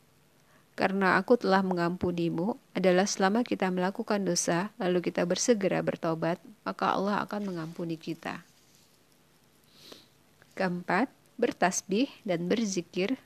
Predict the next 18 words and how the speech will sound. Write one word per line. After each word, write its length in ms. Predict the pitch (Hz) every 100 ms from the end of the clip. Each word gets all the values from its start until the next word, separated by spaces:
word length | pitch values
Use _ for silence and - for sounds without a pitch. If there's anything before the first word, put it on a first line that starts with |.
| -
kepada 380 | 185 165 160 165
Allah. 380 | 170 156 156 - _ _ - - _
Nabi 260 | - 202 302
Shallallahu 540 | - 196 185 208 233
Alaihi 180 | 180 165
Wasallam 480 | 160 175 180 180 202
bersabda, 640 | 180 - 175 - 156 156 175 _ _ - - - -
"Barang 300 | 240 285 311
siapa 340 | 220 190 214
yang 220 | 220 208
mengucapkan 560 | 185 175 175 175 196 196
tiap 280 | 196 170 -
pagi, 580 | 175 165 180 196 214 226 - - _ _ -
tiap 180 | 180 170
hari 560 | - 185 175 190 262 370 -
sebanyak 400 | - 190 175 170
seratus 480 | - 175 165 185 -
kali, 420 | - 156 160 240